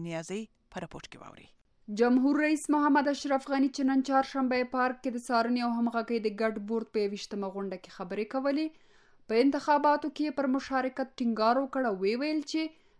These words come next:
Speaker 2: د جمهوري ریاست راتلونکي انتخابات د طالبانو په ګډون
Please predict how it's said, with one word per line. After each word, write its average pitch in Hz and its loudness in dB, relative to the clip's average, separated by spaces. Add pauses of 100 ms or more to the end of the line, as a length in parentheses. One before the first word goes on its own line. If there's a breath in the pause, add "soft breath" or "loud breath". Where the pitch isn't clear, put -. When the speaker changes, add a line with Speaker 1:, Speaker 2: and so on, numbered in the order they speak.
Speaker 2:
د 202 2
جمهوري 294 4
ریاست 294 0
راتلونکي 294 0
انتخابات 262 0
د 247 -2
طالبانو 226 0
په 226 -8
ګډون 214 -2